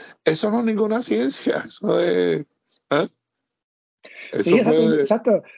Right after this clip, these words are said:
Speaker 2: No, no tiene que ser, este, un museo del baloncesto, porque sabemos cómo se manejan las cosas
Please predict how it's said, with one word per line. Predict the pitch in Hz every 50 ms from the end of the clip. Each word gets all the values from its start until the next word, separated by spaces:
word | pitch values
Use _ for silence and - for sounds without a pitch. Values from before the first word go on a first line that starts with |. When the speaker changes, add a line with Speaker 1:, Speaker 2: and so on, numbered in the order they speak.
| - _ _
Speaker 2:
No, | - 196 190 180
no | 208 269 175 175 220 180 175 175
tiene | 175 214 220 233 240 240
que | 240 214 202
ser, | - - 196 202 214
este, | 214 185 - - - 180 -
un | 214 175 175
museo | 185 208 208 - - 190 180 185 202 202 196 196 185 185 185 180 180 175 175 165 165 160 160 151 156
del | 160 151 165 160 156
baloncesto, | 156 160 160 151 139 - - 170 196 190 - - - 190
porque | - 175 151 170
sabemos | - 175 156 165 180 202 202 -
cómo | 208 196 190 185
se | - 190
manejan | 180 180 180 170 175 196
las | 180 - -
cosas | - 175 - 190 175